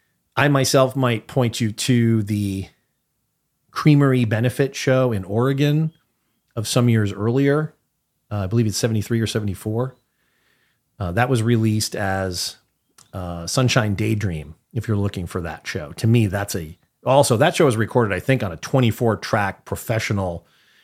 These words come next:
recording deck, as not many Dead shows of its era were. So that may have something to do with it. So anyway, the, the final tour is announced. They're gonna do this amazing thing, which is return to Barton Hall.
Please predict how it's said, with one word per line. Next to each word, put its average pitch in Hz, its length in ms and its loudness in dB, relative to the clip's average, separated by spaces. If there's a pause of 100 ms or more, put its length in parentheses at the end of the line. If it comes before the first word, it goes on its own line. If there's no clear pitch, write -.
(200)
recording 120 560 2
deck, 131 400 0 (1120)
as 113 220 2
not 117 280 4
many 110 380 4
Dead 95 240 -4
shows 92 380 -6
of 90 160 -10
its 82 140 -10
era 82 340 -12
were. 78 300 -14
So 104 200 -6
that 104 160 -4
may 101 160 -2
have 90 160 -6
something 78 240 -10
to 76 80 -12
do 73 140 -12
with 71 80 -18
it. - 100 -20 (600)
So 185 240 2
anyway, 90 320 0 (300)
the, 143 80 2
the 151 200 -2
final 208 300 4
tour 160 240 4
is 143 80 2
announced. 113 420 0
They're 120 120 0
gonna 139 200 2
do 120 180 2
this 107 200 -2
amazing 127 500 4
thing, 76 360 -16 (180)
which 113 220 -2
is 98 140 0
return 151 440 2
to 127 100 0
Barton 92 340 -6
Hall. 73 400 -8